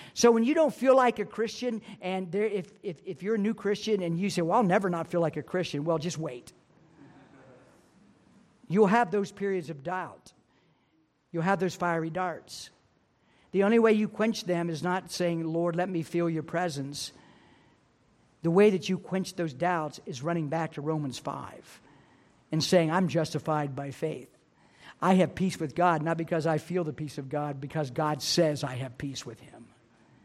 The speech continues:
And as a result, then we, we walk as justified people.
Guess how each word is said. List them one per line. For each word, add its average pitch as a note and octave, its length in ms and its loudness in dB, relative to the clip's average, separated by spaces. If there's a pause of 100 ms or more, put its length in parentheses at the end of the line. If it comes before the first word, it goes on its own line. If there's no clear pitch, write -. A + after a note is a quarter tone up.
(380)
And E3 100 2
as F#3 220 2
a E3+ 40 -4
result, F3+ 460 0
then D#3+ 140 -6
we, D#3+ 160 -6
we D#3+ 160 -8
walk E3 400 -2
as E3 100 -10
justified D3+ 600 -8
people. E3+ 480 -12